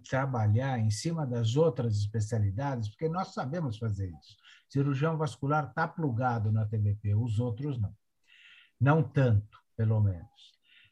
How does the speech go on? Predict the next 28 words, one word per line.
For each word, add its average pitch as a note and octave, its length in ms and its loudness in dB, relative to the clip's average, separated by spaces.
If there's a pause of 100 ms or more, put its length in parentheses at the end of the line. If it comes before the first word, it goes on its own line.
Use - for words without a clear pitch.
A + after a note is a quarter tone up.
(160)
É, G#2+ 160 4
dessa E3 380 0
forma, D3+ 460 -2
você C#3 280 -4
chamou D#3 360 -2
a - 20 0
atenção, B2 880 -2
é, A#2 220 -4
da A#2+ 260 -2
síndrome B2 540 -2
de A2+ 120 0
congestão A2 600 0
pélvica A2 680 -6 (380)
e A2+ 60 0
da B2+ 200 2
ginecologia A#2+ 1080 0
e A2+ 140 0
da B2 160 -2
dor A#2+ 520 0
pélvica A2+ 600 0
na G#2+ 120 4
mulher, G#2+ 560 2 (400)
que C3+ 120 0
muitas D#3+ 400 0
vezes C#3 360 -4
é A#2+ 60 -2
postergada, C#3+ 1040 -4
vai C3+ 260 -2